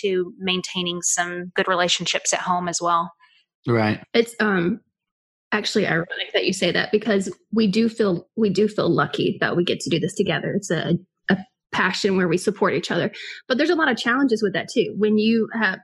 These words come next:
Speaker 3: we used to actually work at a gym together on top of it all. We used to actually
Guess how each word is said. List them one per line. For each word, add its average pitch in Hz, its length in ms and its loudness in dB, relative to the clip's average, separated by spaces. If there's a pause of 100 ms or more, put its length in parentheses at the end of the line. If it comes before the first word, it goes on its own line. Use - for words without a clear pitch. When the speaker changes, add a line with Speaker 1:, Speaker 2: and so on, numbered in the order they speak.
(100)
Speaker 3:
we 240 80 4
used 381 220 4
to - 80 2
actually 226 240 0
work 214 280 0
at 175 260 0
a 196 60 -4
gym 208 260 2
together 165 360 -4
on 165 80 -6
top 208 200 -2
of 196 80 -8
it - 80 -10
all. 131 120 -8
We 190 100 2
used 214 160 0
to - 60 0
actually 196 260 0